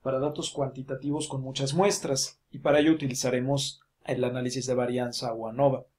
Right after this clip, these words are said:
Antes de entrar en el cálculo del estadístico de prueba con anova, permíteme explicarte lo siguiente. ¿En qué se basa el concepto de anova? Imagina tú que aquí tienes un grupo de telas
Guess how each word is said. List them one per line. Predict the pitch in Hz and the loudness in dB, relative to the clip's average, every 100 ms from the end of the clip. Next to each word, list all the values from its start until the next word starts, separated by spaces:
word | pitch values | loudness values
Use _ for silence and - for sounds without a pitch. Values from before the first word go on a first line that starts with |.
| _ _ _ _ _ - | _ _ _ _ _ -2
Antes | 190 220 247 | -2 2 4
de | 202 | 4
entrar | 165 170 170 | 6 8 8
en | 170 | 8
el | 147 135 | 4 4
cálculo | 147 147 143 131 127 | 6 6 6 2 4
del | 120 120 | 2 -2
estadístico | 120 - 127 131 143 139 | -4 -4 -4 -4 -2 0
de | 123 120 | 0 0
prueba | 120 120 123 117 - | 0 4 6 4 -2
con | 120 135 | -4 -2
anova, | 151 147 139 139 - _ _ _ _ _ | 0 2 2 -2 -10 _ _ _ _ _
permíteme | 147 147 165 165 180 180 175 175 131 | 0 2 2 2 4 6 6 4 -2
explicarte | 127 123 123 120 135 | -8 -8 -4 -4 -4
lo | 120 | -6
siguiente. | - 117 123 120 113 104 - | -6 -2 -2 -2 -8 -12 -12
¿En | 123 | -12
qué | 143 170 | -6 -6
se | 190 | -2
basa | 170 156 151 156 | 0 0 0 0
el | 139 | -2
concepto | 139 117 123 113 127 | -2 -6 -8 -6 -8
de | 117 | -6
anova? | 113 117 107 _ _ _ _ _ - | -6 -6 -8 _ _ _ _ _ -10
Imagina | 135 156 170 202 220 | -4 -2 -2 2 2
tú | 208 208 | 0 -2
que | 180 | 0
aquí | 165 165 | 0 -2
tienes | 175 175 175 - 151 | -2 0 0 -4 -6
un | 151 | -4
grupo | 143 147 151 | -4 -2 0
de | 127 | 0
telas | 123 120 139 175 - _ | -2 -2 -2 -4 -8 _